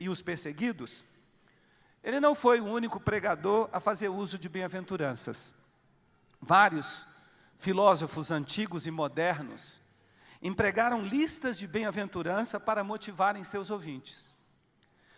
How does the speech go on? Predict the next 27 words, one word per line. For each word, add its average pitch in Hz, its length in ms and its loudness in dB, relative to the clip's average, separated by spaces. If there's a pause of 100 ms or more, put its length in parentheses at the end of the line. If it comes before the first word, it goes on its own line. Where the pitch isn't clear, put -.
(180)
O 175 60 -10
filósofo 220 580 4
Nietzsche 233 380 2
gostava 233 600 2
de 185 120 -2
proferir 170 460 -2
bem-aventuranças. 135 1000 -8 (760)
Duas 233 280 4
das 196 200 2
mais 269 280 2
famosas 190 640 2
vêm, 202 180 -6
respectivamente, 208 1000 -4
de 175 140 -8
seus 196 280 -2
livros 165 680 -6 (580)
para 180 160 4
além 185 200 0
do 170 140 -4
bem 165 220 -4
e 165 40 -6
do 151 120 -8
mal, 202 600 0 (380)
e 175 80 0
assim 208 320 2
falou 196 380 2
Zaratustra. 156 720 -4